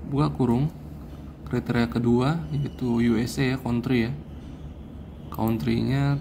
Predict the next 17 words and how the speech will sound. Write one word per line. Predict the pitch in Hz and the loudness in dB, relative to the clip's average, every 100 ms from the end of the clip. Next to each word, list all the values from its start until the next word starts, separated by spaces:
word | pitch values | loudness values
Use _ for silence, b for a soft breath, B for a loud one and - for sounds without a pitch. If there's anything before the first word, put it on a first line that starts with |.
| - | -2
terus | 123 135 | -4 -2
sama | 117 113 113 | -2 0 2
dengan | 117 120 165 175 - - - B B B B - | 2 2 0 -2 -10 -14 -14 B B B B -6
kita | - | -2
blok | 110 127 139 - - - | 0 0 -2 -10 -10 0
bagian | 120 117 120 117 | 2 4 4 4
tabel | 113 117 | 2 0
country, | 117 117 117 131 147 147 - - - - - - - - - - - - - - - - - - - - - - - - - - - - - - - | 0 0 0 0 -2 -4 -12 -14 -14 -14 -14 -14 -14 -14 -12 -12 -12 -14 -14 -14 -14 -14 -12 -12 -12 -12 -12 -12 -14 -14 -14 -14 -14 -16 -14 -12 -10
tutup | - 113 | -6 -4
kurung, | - 123 135 180 - - - - - - - 127 | 0 2 4 2 -4 -14 -14 -14 -14 -14 -8 -6
dikali, | 120 147 120 135 147 - - - - - - - | 0 2 4 2 -2 -8 -14 -14 -14 -14 -12 -2
buka | 143 | -2
kurung, | - 151 135 131 147 - - - - - - - - - - - - - - - - - - - | 0 2 4 2 -2 -8 -14 -14 -14 -16 -16 -16 -14 -14 -14 -14 -14 -14 -14 -14 -14 -14 -14 -6
kriteria | - - 120 | -2 0 0
ketiga | 120 120 123 123 143 | 0 0 0 4 4
itu | 147 151 160 156 156 143 | 4 2 2 4 4 2
distributor | 120 - 120 120 120 143 | 0 0 0 0 0 -2